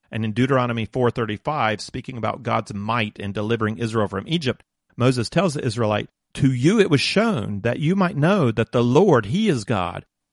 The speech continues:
There is no other besides him." To make the point clear, Moses says again, four verses later in four thirty-nine, "Know therefore today and take it to your heart that the Lord, he is God in heaven above and on the earth below.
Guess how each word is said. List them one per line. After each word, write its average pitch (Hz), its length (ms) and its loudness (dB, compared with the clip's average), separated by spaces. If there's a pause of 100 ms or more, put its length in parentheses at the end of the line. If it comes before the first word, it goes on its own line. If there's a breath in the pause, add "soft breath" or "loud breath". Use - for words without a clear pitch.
There 127 220 4
is 175 360 4
no 175 280 4
other 156 400 2
besides 147 560 -2
him." 90 340 -6 (1200)
To 117 100 -10
make 120 160 -2
the - 80 -4
point 127 280 -4
clear, 180 260 0
Moses 143 340 2
says 147 200 -2
again, 156 340 -2
four 135 160 2
verses 131 340 -2
later 147 240 0
in 110 80 0
four 131 180 0
thirty-nine, 135 480 0 (360)
"Know 143 340 8
therefore 175 540 4
today 170 500 2
and 120 100 0
take 170 260 -4
it - 100 -4
to 196 100 -4
your 175 180 0
heart 170 460 -4 (360)
that 131 180 -2
the 139 100 4
Lord, 139 440 6
he 220 280 -2
is 139 140 -2
God 120 240 2
in 110 80 -4
heaven 117 240 -2
above 98 400 -2
and 123 80 -2
on 131 100 -2
the 127 140 -2
earth 123 180 2
below. 98 400 -2